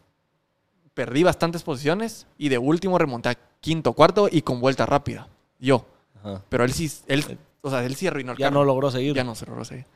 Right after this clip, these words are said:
Speaker 1: Entonces sí, me recuerdo que entró y, y nos dijo, "Mucha, primera y última vez". Pero
Speaker 2: Ajá.
Speaker 1: gracias a Dios esa fue mi última carrera. Dios fue bueno porque
Speaker 2: Ajá.
Speaker 1: me sacó en el
Speaker 2: Por
Speaker 1: momento.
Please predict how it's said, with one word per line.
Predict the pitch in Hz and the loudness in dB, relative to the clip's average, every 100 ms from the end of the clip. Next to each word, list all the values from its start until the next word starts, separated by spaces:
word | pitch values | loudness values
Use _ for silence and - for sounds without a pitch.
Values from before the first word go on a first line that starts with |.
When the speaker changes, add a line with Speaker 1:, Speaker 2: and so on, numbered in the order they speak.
| _ _ _ _ _ _ _ - | _ _ _ _ _ _ _ -16
Speaker 1:
Entonces | 127 131 131 117 | -4 -2 0 0
sí, | 139 127 113 | 0 -2 -4
me | 110 | -10
recuerdo | 113 123 120 | -6 -4 -4
que | 120 | -8
entró | 117 110 123 131 135 | -12 -10 -2 2 2
y, | 120 117 117 131 - _ _ _ _ _ - | 0 -6 -14 -20 -20 _ _ _ _ _ -6
y | 131 | -4
nos | 120 | -2
dijo, | 127 135 | -4 -4
"Mucha, | 127 113 151 170 | -6 -4 -2 -2
primera | 151 120 135 151 | -2 -4 -4 -4
y | |
última | 123 117 127 107 | -6 -8 -12 -12
vez". | 107 123 - - _ _ _ _ _ _ _ _ _ _ _ _ _ _ | -16 -20 -20 -20 _ _ _ _ _ _ _ _ _ _ _ _ _ _
Pero | - 135 | 4 4
Speaker 2:
Ajá. | 127 | 6
Speaker 1:
gracias | 135 151 151 | 6 6 8
a | |
Dios | 127 139 | 8 6
esa | 139 | 4
fue | 127 | 2
mi | 123 | 0
última | 120 123 120 113 | -2 -2 -6 -6
carrera. | 139 190 - _ _ _ _ _ _ _ _ _ _ _ _ _ | -4 -4 -8 _ _ _ _ _ _ _ _ _ _ _ _ _
Dios | 143 175 | 6 8
fue | 190 | 10
bueno | 180 196 147 | 8 8 4
porque | 135 139 | 2 2
Speaker 2:
Ajá. | |
Speaker 1:
me | 131 | 2
sacó | 135 139 143 | 2 2 2
en | |
el | 156 | 2
Speaker 2:
Por | 139 | 4
Speaker 1:
momento. | 139 | 6